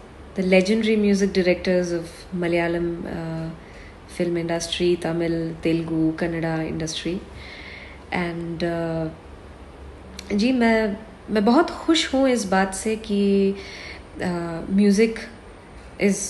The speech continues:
my life and, uh, मैं music से जुड़ी हूँ और, अ, because of that, uh, I have been able to sing for different, uh, music directors। उनके जो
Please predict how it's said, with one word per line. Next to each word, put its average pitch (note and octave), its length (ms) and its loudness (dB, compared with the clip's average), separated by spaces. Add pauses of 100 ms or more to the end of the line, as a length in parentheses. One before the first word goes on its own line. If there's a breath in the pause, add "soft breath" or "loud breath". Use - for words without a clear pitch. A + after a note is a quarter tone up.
my F#3 140 2
life F#3+ 720 0
and, F3 480 -4
uh, E3 160 -4
मैं E3+ 160 -4
music F3 340 0
से - 120 -4
जुड़ी F#3 280 2
हूँ G3 380 2
और, E3 340 -8 (680 loud breath)
अ, E3 320 -6 (560)
because G3 300 4
of F#3 200 0
that, F3+ 340 -2
uh, E3+ 260 -6 (580 loud breath)
I F#3 180 2
have F#3+ 160 0
been F#3 380 4 (300)
able F#3+ 280 2
to F#3+ 100 0 (120)
sing G3 180 4 (120)
for E3 240 -4 (1120 loud breath)
different, F3+ 600 -2
uh, E3 280 -2
music F3+ 420 0
directors। F3 500 0
उनके F3+ 300 -4
जो E3+ 280 -4